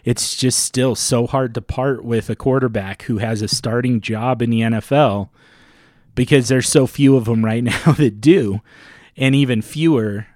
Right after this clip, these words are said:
who, you know, have any kind of job security beyond twenty twenty-three.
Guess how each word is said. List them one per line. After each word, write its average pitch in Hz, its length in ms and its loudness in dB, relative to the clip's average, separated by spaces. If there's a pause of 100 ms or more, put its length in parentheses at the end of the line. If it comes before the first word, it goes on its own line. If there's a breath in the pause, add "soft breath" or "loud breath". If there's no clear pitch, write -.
(160)
who, 120 580 -2 (500)
you 139 160 -4
know, 120 120 -2
have 117 340 -6
any 147 220 -2
kind 127 260 -6
of 110 80 -8
job 117 300 -6
security 117 500 -6
beyond 110 640 -6
twenty 107 340 -6
twenty-three. 101 840 -10